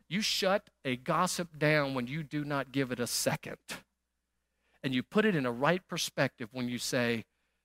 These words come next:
"We're going to the Lord," because he's the one that can do something about it.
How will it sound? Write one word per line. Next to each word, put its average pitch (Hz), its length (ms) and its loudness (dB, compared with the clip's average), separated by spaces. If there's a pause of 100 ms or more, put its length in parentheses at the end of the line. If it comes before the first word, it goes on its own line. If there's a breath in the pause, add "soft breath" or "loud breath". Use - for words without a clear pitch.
(200)
"We're 143 100 -8
going 123 220 -6
to 120 120 -18
the 104 80 -12
Lord," 95 400 -18 (1300)
because - 240 -4
he's 151 220 2
the 139 100 -4
one 123 160 -4
that 113 140 -4
can 110 100 -14
do 110 120 -10
something - 380 -10
about 110 340 -14
it. - 80 -20